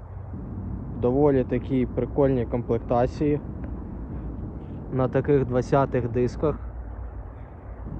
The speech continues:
які дають їй крутого вигляду. По салону в нас темний шкіряний салон.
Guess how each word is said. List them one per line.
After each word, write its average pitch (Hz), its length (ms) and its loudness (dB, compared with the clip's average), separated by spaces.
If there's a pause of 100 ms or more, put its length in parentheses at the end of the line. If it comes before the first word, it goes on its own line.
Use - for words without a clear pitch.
(160)
які 131 240 0
дають 135 500 4
їй 131 200 2 (720)
крутого 131 440 4
вигляду. 120 600 2
По 139 100 -4
салону 139 500 -6 (100)
в - 20 -6
нас 110 360 -6 (2750)
темний 139 340 4
шкіряний 135 520 8
салон. 135 560 6